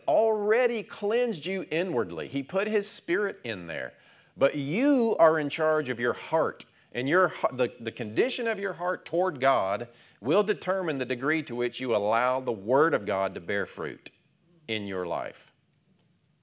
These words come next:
It's, it's on you to get your heart established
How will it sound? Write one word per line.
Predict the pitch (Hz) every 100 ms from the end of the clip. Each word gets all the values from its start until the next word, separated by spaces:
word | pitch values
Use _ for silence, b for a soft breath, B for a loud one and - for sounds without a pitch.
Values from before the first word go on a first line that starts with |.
| -
It's, | 104 -
it's | 117 120
on | 120 113
you | 123 73 - _ _ _ _ _ _ _
to | -
get | 85 123 -
your | 139
heart | 123 135 123
established | 110 - 127 120 90 -